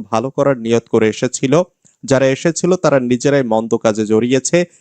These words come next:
এই আসিফ মাহমুদ, তার সম্পর্কে আপনি দেখেন, তার এপিএস সম্পর্কে কোটি কোটি টাকা আত্মসাতের কথা উঠল। আপনি দেখেন যে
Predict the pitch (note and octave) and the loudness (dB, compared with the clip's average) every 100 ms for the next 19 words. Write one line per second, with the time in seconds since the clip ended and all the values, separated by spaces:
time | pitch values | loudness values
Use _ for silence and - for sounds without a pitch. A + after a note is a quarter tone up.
0 | - B2 A#2+ A2+ - D#3 C#3 C3 C3+ E3 | -4 0 0 -2 -6 -6 -4 -4 -2 -2
1 | - _ _ - D#3 - F3+ E3+ F3+ E3+ | -2 _ _ -2 -2 0 -4 -2 -2 0
2 | D3+ E3 D3 C#3+ - F3 - C#3 - _ | -2 0 0 0 -2 -4 0 0 -2 _
3 | C#3 C#3 E3+ F3+ - E3 D#3 D#3 - F3+ | -2 0 0 0 0 -4 0 -2 0 -2
4 | - C#3+ E3+ E3+ E3 D#3 D3+ C#3 - C#3+ | 0 -2 0 -2 -2 -2 -2 -2 -2 -4
5 | - C3 B2 - A#2 - B2+ B2+ C#3+ G3 | -2 0 -2 0 -2 0 -2 0 0 0
6 | _ _ _ _ _ C#3+ E3+ F#3 F3+ - | _ _ _ _ _ -2 0 0 0 0
7 | G#3 G3+ | -2 0